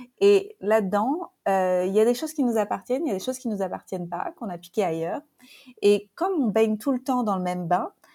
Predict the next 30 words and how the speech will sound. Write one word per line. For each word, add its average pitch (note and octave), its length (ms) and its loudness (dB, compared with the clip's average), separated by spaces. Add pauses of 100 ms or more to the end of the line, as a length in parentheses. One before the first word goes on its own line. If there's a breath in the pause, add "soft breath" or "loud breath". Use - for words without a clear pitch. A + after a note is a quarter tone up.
(360 soft breath)
on G#3 420 -2 (140)
peut A#3 100 0
pas C#4+ 220 0
créer C4+ 440 0
complètement A#3 520 -2
quelque A3 260 -4
chose G#3+ 240 -2
de G#3 80 2
nouveau, G#3 300 0
comme A#3+ 160 -4
si - 120 -8
on G#3+ 120 -2
repartait G#3+ 420 -2
depuis A3 260 -4
un G3 100 -2
espace G#3 420 -4
de, F#3+ 220 -4
d'une G3 220 -6
page G#3 220 -2
blanche. E3+ 400 -8 (560 loud breath)
Et A3 200 2
tout - 180 0
l'intérêt C4 520 4
du G3+ 120 0
coaching, C4+ 720 -2
c'est B3 540 2
de G3 140 2
se G#3 140 -2
rendre F#3+ 280 -4
compte - 380 -4